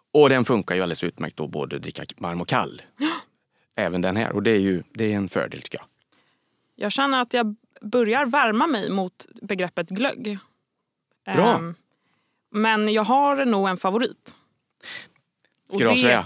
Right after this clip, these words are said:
Speaker 2: jag ska avslöja det nu.
Speaker 1: Mm.
Speaker 2: Och det är den röda starkvinsglöggen.
Speaker 1: Okej, då har vi
Speaker 2: Mm.
Speaker 1: verkligen vänt om det här. För att
Speaker 2: Ja.
Speaker 1: det här är ju, eh, trots allt ganska klassisk
Speaker 2: Ja.
Speaker 1: glögg.
Speaker 2: Men jag tycker att det, när jag tänker på glögg, det är väl det, när jag tänker på glögg så tänker jag på det här.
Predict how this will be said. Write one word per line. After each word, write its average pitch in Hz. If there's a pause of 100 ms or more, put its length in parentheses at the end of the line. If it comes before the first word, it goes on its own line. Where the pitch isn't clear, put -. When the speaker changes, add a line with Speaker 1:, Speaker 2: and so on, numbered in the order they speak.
(120)
Speaker 2:
jag 202
ska 254
avslöja 240
det 190
nu. 226
Speaker 1:
Mm. 202 (400)
Speaker 2:
Och 202
det 233
är 220
den 190
röda 170
starkvinsglöggen. 180 (580)
Speaker 1:
Okej, 156
då 110
har 135
vi 156
Speaker 2:
Mm. 139
Speaker 1:
verkligen 170
vänt 139
om 87
det 80
här. 71
För 98
att -
Speaker 2:
Ja. 123
Speaker 1:
det 135
här 139
är 117
ju, 120
eh, 113
trots 120
allt 87
ganska 87
klassisk - (180)
Speaker 2:
Ja. 208
Speaker 1:
glögg. 95 (500)
Speaker 2:
Men 240
jag 247
tycker 285
att 262 (580)
det, 294
när 240
jag 277
tänker 285
på 277
glögg, 247
det 262
är 269
väl 262
det, 247
när 226
jag 233
tänker 294
på 269
glögg 214
så 214
tänker 247
jag 180
på 175
det 156
här. -